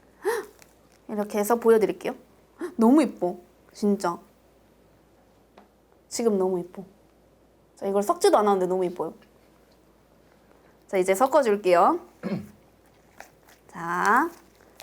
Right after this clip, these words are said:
이거를 섞으면은 약간 반짝이는 보라 색깔 슬라임이 완성됩니다.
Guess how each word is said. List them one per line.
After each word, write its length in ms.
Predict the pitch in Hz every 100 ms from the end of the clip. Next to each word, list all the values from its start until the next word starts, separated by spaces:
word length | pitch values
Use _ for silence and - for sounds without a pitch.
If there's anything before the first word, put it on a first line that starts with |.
| - _
이거를 420 | 202 196 180 185
섞으면은 1200 | 185 247 - 240 185 175 220 269 277 277 285 302 - _ - - _ _ _ _ - - - - _ - - - - _ _ _ _ _ _ _ - _ _ _ _ _ _
약간 320 | 196 - 202 220
반짝이는 800 | 294 330 349 226 220 269 165 -
보라 240 | - 233 247
색깔 580 | 233 220 185 190 285 370 -
슬라임이 640 | - 233 220 196 185 254
완성됩니다. 640 | - 190 190 180 156 165